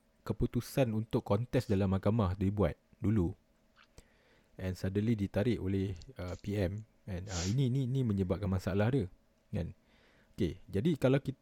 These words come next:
kalau aku personally lah, aku tengok, eh, macam mana, uh, P M kita handle kes ni. Kalau, uh, dia putuskan untuk kontes juga, mungkin dia akan berfikir daripada segi menjaga, uh, orang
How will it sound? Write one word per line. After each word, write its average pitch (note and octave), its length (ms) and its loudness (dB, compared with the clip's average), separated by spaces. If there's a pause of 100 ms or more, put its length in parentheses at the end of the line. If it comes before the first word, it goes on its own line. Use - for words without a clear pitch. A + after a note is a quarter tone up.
kalau B2+ 240 6
aku D#3 240 0
personally C3+ 480 2
lah, G#2 80 6
aku F#2+ 160 0
tengok, A#2 320 6
eh, F#2+ 80 4
macam F#2+ 240 0
mana, G2+ 200 2 (360)
uh, F#2 160 -4
P F#2+ 240 -4
M G2 160 2
kita F#2 560 0
handle G2+ 320 2
kes F#2+ 320 -2
ni. E2+ 160 -2
Kalau, A#2 400 4 (880)
uh, F#2 960 -2 (160)
dia A2 320 6 (160)
putuskan A#2+ 480 2
untuk G2+ 160 2
kontes G#2+ 400 2
juga, F#2 320 0 (240)
mungkin C3 640 2 (160)
dia G#2 240 2
akan G2 240 2
berfikir G#2 320 0
daripada F#2 560 2
segi F#2 320 -4
menjaga, F2+ 800 -2 (640)
uh, F#2 320 -8
orang F#2 560 -2